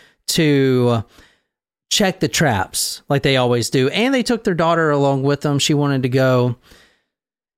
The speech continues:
You know, the alternative is leaving her with the grandmother.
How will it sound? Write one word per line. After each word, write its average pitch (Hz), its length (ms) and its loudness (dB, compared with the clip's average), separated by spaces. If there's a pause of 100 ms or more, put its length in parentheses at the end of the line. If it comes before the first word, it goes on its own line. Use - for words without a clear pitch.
(360)
You 139 260 0
know, 117 380 0
the 139 220 0
alternative 123 580 0
is 117 180 -2
leaving 117 280 0
her 117 240 2
with 113 200 -2
the 117 80 -2
grandmother. 113 560 0